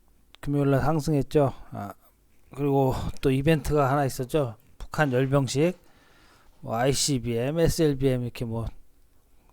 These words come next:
딱 뭐, 차에 실어, 실어 굴리더라고요. 뭐, 저게 뭐, 그렇게 좋은 뉴스는 아니죠. 그렇다고 뭐, 크게 뭐 또 나쁜 뉴스도 아니니까. 이제 저거 가지고 이제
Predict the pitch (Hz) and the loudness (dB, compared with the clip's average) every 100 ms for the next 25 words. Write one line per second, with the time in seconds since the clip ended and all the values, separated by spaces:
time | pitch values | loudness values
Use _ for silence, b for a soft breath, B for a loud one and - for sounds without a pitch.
0 | _ 123 113 117 107 - - - _ - | _ -8 -8 -8 -12 -14 -16 -18 _ -4
1 | - 156 - 165 165 - 180 160 - 139 | 0 0 -2 -6 -4 -2 2 2 2 0
2 | 135 120 113 107 135 147 B B B B | 0 0 -4 -2 -4 -6 B B B B
3 | B B B B B B _ 156 156 - | B B B B B B _ -10 -10 -10
4 | _ 147 151 151 143 147 - _ _ - | _ -2 4 4 4 2 0 _ _ -20
5 | _ - - - 147 147 156 156 151 147 | _ -14 -12 2 6 6 6 4 4 4
6 | 143 143 143 139 135 135 131 127 127 127 | 4 4 4 4 4 4 2 2 0 0
7 | 123 117 120 - 170 120 110 113 156 175 | -2 -4 -4 0 0 0 -2 0 0 0
8 | b b b b b b b _ _ 156 | b b b b b b b _ _ -20
9 | - _ 143 143 147 131 147 - - - | -20 _ -6 -4 -6 -6 -8 -16 -20 -20
10 | - - - - 170 156 - 131 113 110 | -20 -18 -10 -4 -2 -2 -2 -4 -4 -4
11 | 147 120 - 139 107 101 135 156 151 160 | -4 -4 -2 -2 -2 -8 -6 0 6 6
12 | 170 160 165 151 160 143 | 6 4 2 6 6 6